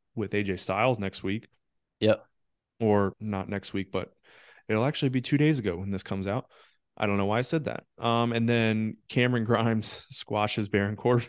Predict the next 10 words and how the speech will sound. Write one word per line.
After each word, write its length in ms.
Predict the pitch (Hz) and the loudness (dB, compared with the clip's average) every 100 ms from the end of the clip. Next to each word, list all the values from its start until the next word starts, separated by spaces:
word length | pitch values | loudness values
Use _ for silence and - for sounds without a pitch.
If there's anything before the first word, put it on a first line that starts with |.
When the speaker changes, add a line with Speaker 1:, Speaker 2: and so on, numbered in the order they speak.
| - | -2
Speaker 1:
<laughs> 80 | 226 - 294 - - - _ _ _ _ | -4 0 -2 0 -6 -6 _ _ _ _
Speaker 2:
Yeah, 200 | - 110 - - | 4 4 4 2
that, 260 | 92 - | 2 6
that 120 | 101 | 8
happened. 480 | 107 107 101 80 95 110 | 10 10 10 4 2 6
Money 260 | 110 117 | 8 10
versus 360 | 110 107 - 104 | 10 8 6 4
money. 400 | 101 101 87 - - _ _ _ | 6 8 6 2 -14 _ _ _
Speaker 1:
Yeah. 240 | 101 101 87 - _ _ _ | -6 -6 -8 -14 _ _ _
Um, 640 | - 101 101 101 101 101 | -2 0 2 2 0 -2